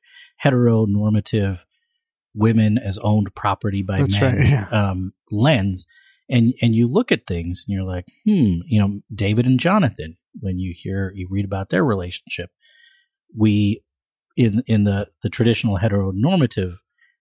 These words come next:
Speaker 1: lens, is like, "Oh, they were just really good friends." But with the queer lens, you're going,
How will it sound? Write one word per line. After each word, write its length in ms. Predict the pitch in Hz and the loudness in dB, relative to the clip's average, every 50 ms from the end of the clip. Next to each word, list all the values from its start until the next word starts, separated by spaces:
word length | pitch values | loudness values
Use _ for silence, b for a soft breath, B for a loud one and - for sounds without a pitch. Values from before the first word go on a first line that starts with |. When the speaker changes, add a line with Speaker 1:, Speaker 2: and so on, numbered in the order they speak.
| _ | _
Speaker 1:
lens, 240 | 113 101 101 98 95 | -2 0 0 0 -2
is 120 | 98 104 120 | -4 -2 -2
like, 180 | 131 139 - | -2 0 2
"Oh, 120 | 196 185 160 | 2 2 4
they 120 | 147 156 | 4 4
were 140 | 165 160 151 | 2 2 2
just 240 | 139 151 - - - | 0 -2 -4 -2 -2
really 220 | 127 131 123 123 | -2 0 0 0
good 180 | 117 123 113 - | 0 0 -4 -4
friends." 360 | - - 196 160 110 87 104 | -4 -2 -2 -2 -2 -4 -6
But 160 | - - 117 | -8 -8 -4
with 140 | 110 110 - | -4 -2 -2
the 80 | 120 | -4
queer 260 | - - - 233 277 262 | -6 -2 -2 -2 0 2
lens, 240 | 190 120 110 - | 2 2 0 0
you're 60 | 135 123 | -2 -2
going, 200 | 123 123 135 | 0 0 0